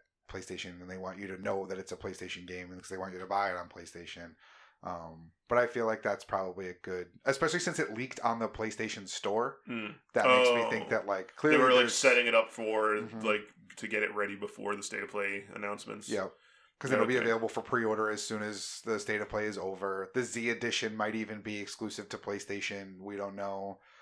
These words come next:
Speaker 1: Um, but I feel like if, if it's leaking this way, where, like, clearly you don't think Sony's putting that up on the store, like, six months ahead of time, like,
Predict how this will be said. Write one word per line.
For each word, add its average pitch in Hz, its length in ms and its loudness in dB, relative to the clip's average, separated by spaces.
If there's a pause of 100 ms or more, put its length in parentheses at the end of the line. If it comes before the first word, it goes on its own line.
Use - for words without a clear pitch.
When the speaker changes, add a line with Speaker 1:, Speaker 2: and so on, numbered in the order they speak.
(300)
Speaker 1:
Um, 90 460 -6
but 95 180 -2
I 95 100 -4
feel 107 200 -4
like 101 180 -2 (600)
if, 120 260 -6
if 131 160 0
it's - 240 0
leaking 165 560 0
this 117 320 0
way, 87 460 0 (400)
where, 104 160 4
like, 95 260 -4 (140)
clearly 156 440 2
you 123 140 -4
don't 110 180 2
think 107 140 -6
Sony's 104 320 -4
putting 101 300 -4
that 98 140 0
up 101 140 -2
on 95 120 -4
the 92 60 -8
store, 95 500 -2
like, 90 320 -10 (500)
six - 320 -8
months 101 240 0
ahead 95 240 -2
of 95 140 -6
time, 87 320 -8
like, 85 280 -20